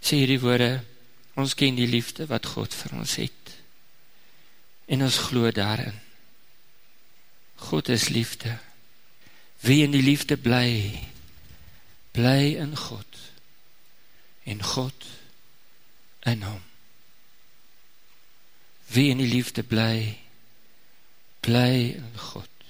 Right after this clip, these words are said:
En God in hom. Kyk net hierdie belangrike teks in Johannes vier vers sewe tot agt. Hy sê, "Geliefdes, ons moet mekaar lief hê, want liefde kom van God.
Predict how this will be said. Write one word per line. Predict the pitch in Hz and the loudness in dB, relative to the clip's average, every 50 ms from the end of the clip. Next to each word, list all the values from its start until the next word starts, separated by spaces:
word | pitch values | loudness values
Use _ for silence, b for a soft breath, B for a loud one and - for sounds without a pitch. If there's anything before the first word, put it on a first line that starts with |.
| - - - - - - - - - - - - - - - - | -18 -18 -18 -18 -18 -18 -18 -18 -18 -18 -18 -18 -18 -18 -18 -12
En | - - 117 113 107 | -6 -6 -4 -4 -4
God | - - 110 - - | -4 -6 -6 -4 -6
in | 127 110 | -8 -8
hom. | 101 98 101 98 | -10 -12 -10 0
Kyk | - 160 175 165 | 4 4 4 6
net | 165 156 151 | 4 2 4
hierdie | 135 127 135 139 - | 4 2 2 2 2
belangrike | 127 123 120 123 120 120 - 123 - | 4 2 4 4 2 0 0 -2 -2
teks | - 117 113 - - - - - b b b b b b b b b b | 0 0 0 0 0 -2 -2 -2 b b b b b b b b b b
in | - 139 131 123 | -2 -2 0 2
Johannes | 123 123 123 123 120 110 - - - | 2 2 4 4 2 2 2 0 0
vier | - 120 120 117 | 2 2 2 2
vers | - - 120 113 - | 2 0 0 2 2
sewe | - 120 113 117 113 | 2 2 2 0 -2
tot | 120 - - | -4 -4 -4
agt. | 123 101 - - - | -4 -4 -2 -2 -2
Hy | 131 | 0
sê, | - - - - 147 139 131 | 2 2 2 4 2 2 2
"Geliefdes, | - - 139 143 151 147 - - 135 127 120 - - - - - - b b b b b b b b b b b b - | 2 4 4 4 4 4 2 2 2 2 0 -4 -10 -14 -18 -20 -20 b b b b b b b b b b b b 0
ons | - 170 160 170 | 2 2 4 4
moet | 180 170 165 | 2 0 0
mekaar | 156 - 170 170 165 156 | 2 4 6 6 6 8
lief | 127 120 135 165 170 - - | 6 6 6 4 4 4 2
hê, | 139 127 120 | 2 2 2
want | 113 120 123 117 | 0 -2 -2 2
liefde | 117 131 165 151 - - 143 | 4 4 4 2 0 -4 -4
kom | 135 - - 143 143 143 | -6 -4 -4 -4 -4 -2
van | - - 143 131 | -4 -4 -4 -6
God. | - - - 180 165 | -8 -10 -8 -8 -8